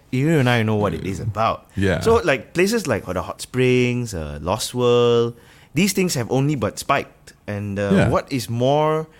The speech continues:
Speaker 1: I guess, what you can say, what, what is more now, uh, popular is these food stalls that, you know, there was nothing special about it, but somehow they got featured on some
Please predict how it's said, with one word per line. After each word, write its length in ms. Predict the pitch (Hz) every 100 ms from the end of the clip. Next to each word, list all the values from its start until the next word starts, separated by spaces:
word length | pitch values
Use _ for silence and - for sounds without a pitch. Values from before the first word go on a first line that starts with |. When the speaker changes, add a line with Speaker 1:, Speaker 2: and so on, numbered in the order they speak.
| - - _
Speaker 1:
I 80 | 104
guess, 240 | 101 131 131
what 100 | 120
you 100 | 107
can 180 | 104 98
say, 100 | 110
what, 200 | 123 -
what 140 | 131
is 120 | 123 104
more 300 | 113 120 113
now, 440 | 107 107 107 104
uh, 300 | 85 78 78 78 _ - - - -
popular 520 | 143 - 156 147 147
is 160 | 117 98
these 200 | 95 -
food 400 | - 139 131 -
stalls 880 | - 127 123 123 123 120 113 - - - - -
that, 260 | 104 101 92 - _ _ _ _ _ _ _ _ _ _ -
you 120 | 113
know, 120 | 131
there 220 | 127 120
was 120 | 113
nothing 280 | 120 127 190
special 400 | 123 90 85 117
about 260 | 82 71 76
it, 160 | 78 78 -
but 220 | 78 -
somehow 320 | 117 110 120
they 120 | 95
got 260 | 78 98 -
featured 400 | 98 87 104 85
on 120 | 73
some 340 | 69 69 65